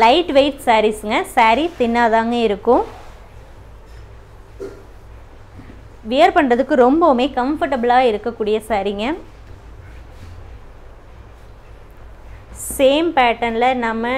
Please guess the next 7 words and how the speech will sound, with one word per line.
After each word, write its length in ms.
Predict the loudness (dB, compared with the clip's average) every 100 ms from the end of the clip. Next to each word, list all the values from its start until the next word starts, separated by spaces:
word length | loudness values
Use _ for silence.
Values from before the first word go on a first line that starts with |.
| -6 -10 -14 -8 -4
nearly 360 | -2 0 -2 -2 0
ten 200 | 0 0 0
sarees 320 | 0 0 -2 -6
வந்து 180 | -6 -6
நம்ம 200 | -6 -6
இதுல 180 | -6 -6 -6
பார்க்குறோங்க. 520 | -6 -4 -4 -6